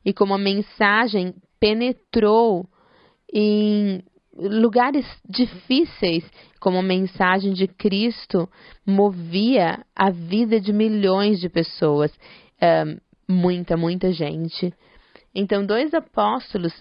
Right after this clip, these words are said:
Pedro e João, fi-, é, performaram um milagre. Claro que não foi eles sozinhos, eles não conseguiriam, mas com o poder dado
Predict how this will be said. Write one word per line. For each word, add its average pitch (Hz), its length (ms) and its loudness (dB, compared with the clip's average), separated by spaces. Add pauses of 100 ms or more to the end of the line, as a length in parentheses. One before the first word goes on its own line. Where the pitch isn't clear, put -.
(260)
Pedro 208 560 0 (180)
e 208 120 2
João, 180 640 0 (1400)
fi-, - 240 -2
é, 175 340 0 (460)
performaram 190 840 0
um 190 120 -2
milagre. 180 800 0 (160)
Claro 185 300 0
que 185 120 -6
não 180 160 -2
foi 175 500 -2 (560)
eles 185 360 2 (140)
sozinhos, 175 800 -2 (200)
eles 170 200 -2
não 170 100 -2
conseguiriam, 175 720 -2 (420)
mas 190 380 0
com 190 180 -4
o 190 60 -4
poder 196 380 0
dado 208 840 0